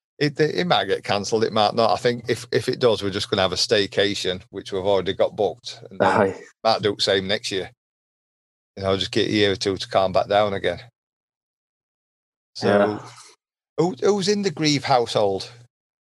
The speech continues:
Speaker 2: Well, there's me, there's me, me partner Jade, um, there's my daughter Lydia, who's twelve,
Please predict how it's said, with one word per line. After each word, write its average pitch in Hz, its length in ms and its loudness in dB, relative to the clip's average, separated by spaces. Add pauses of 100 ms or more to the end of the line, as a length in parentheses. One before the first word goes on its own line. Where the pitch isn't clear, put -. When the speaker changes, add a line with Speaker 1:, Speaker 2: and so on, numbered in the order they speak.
(420)
Speaker 2:
Well, 107 120 0
there's 110 160 2
me, 160 380 6 (420)
there's - 540 -4
me, 113 340 2
me 123 80 0
partner 135 380 2
Jade, 131 420 2 (520)
um, 107 540 -2 (480)
there's - 100 -18
my 104 160 -12
daughter 131 480 2 (640)
Lydia, 123 640 2
who's 110 400 -4
twelve, 113 520 4